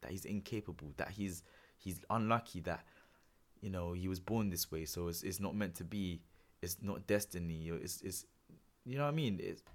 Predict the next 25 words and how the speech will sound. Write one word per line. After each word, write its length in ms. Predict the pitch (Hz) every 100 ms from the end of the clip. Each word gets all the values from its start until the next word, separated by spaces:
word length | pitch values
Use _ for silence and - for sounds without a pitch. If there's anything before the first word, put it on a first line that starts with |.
| -
he 200 | - 151
would 140 | 147
have 100 | 147
never 320 | 127 151 147
been 280 | 131 110 123 -
out, 180 | - - -
out 240 | 123 -
there 160 | 117 107
running 360 | 101 120 107
and 180 | 98 92
pushing 320 | - 135 -
the 80 | 110
limits. 500 | 107 120 107 - - - - - - - - _ - - - - - - - _ _ - _ _
But 120 | -
he 80 | 104
made 200 | 113 110
the 80 | 104
choice. 560 | 92 - - - - - - _ _ - - _ _ - - _ - _ _ _
He 160 | - 113
made 220 | 139 143
the 80 | 117
choice. 320 | - 143 104 -
After 340 | 156 170 -
he 240 | 139 - 139
had 220 | 139